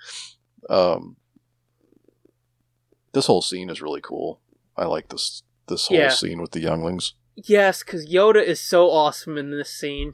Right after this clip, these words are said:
Speaker 1: Right.
Speaker 2: 'Cause
Speaker 1: Oh, lost a planet.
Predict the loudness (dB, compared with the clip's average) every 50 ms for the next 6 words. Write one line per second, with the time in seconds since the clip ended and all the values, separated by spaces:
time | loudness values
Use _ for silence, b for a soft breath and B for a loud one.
0 | -2 0 2 2 2 0 -2 -6 _ _ _ _ _ _ _ _ _ _ _ _
1 | _ _ _ _ _ _ _ _ _ _ _ _ _ _ _ _ _ _ _ _
2 | _ _ _ _ _ _ _ _ _ _ _ _ _ -2 2 2 4 4 2 0
3 | 0 0 0 0 0 0 2 4 4 4 2 0 -2 -2 -2 -2 -4 -4 -2 -2
4 | 0 0 0 0 -2 -4